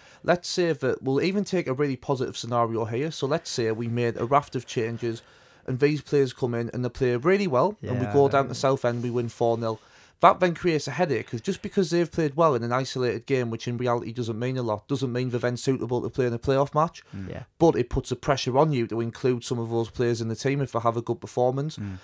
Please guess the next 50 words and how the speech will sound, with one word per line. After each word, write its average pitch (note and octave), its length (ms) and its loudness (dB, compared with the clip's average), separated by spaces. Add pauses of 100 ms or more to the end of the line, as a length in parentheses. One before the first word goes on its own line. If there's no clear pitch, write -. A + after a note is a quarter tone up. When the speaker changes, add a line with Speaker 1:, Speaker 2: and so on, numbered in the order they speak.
(160)
Speaker 1:
So - 140 0
as C#3 100 2
I B2+ 60 0
say, C#3+ 300 2
I G2 80 2
think D3 220 -2
you're C3+ 80 0
making C3 240 0
a B2 60 -2
rod B2 200 0
for - 120 -8
your A#2+ 200 2
own A2+ 120 -2
back B2 260 4
there, B2+ 200 2
because A#2 380 -2 (320)
even C#3 280 0
if C3+ 120 -2
you C#3 60 2
have B2 80 0
a B2 60 -2
really B2 240 0
positive B2 360 0
outcome, D#3+ 480 2 (120)
like A#2+ 180 -2
I A2+ 60 -4
say, C3 220 -2
you're B2+ 120 -6
still A#2+ 240 -2
putting A#2 220 -6
a A#2+ 40 -4
lot A#2 120 -2
of A2+ 100 -6
pressure C3+ 280 -2
on B2 80 -4
yourself. B2 360 -2
And B2 80 2
obviously, A#2+ 400 -2
if A#2 140 -2
the A#2+ 80 -2
opposite B2 340 0
happened - 260 -4
and A#2+ 140 -4
you A2 60 -8
go A#2+ 160 0
and A#2 80 -4
get A2 160 -6
beat C3 200 -2
four A#2 280 2
nil, B2+ 240 -2